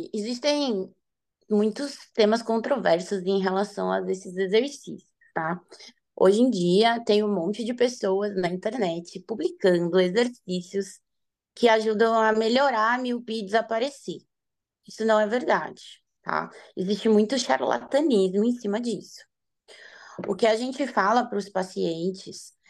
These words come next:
é, dos exercícios ortópticos é pra atuar em alguns casos de estrabismo,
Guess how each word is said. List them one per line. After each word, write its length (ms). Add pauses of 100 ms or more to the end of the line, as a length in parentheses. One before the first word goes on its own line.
(240)
é, 420
dos 220
exercícios 1160 (260)
ortópticos 1300 (140)
é 140
pra 440 (100)
atuar 720
em 140
alguns 400
casos 420
de 100
estrabismo, 960